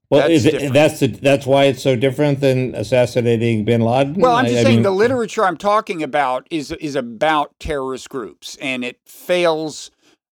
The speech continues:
Speaker 2: Last time I checked, they, I mean, some people argued it was actually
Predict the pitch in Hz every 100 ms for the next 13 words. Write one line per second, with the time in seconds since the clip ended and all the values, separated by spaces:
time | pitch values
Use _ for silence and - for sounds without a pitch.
0 | _ 165 196 190 180 185 175 165 131 117
1 | _ - 175 156 160 143 135 127 175 156
2 | 151 143 131 120 - 180 170 160 - _
3 | _ - 165 165 160 151 139 143 139 135
4 | 143 147 - 147 127 110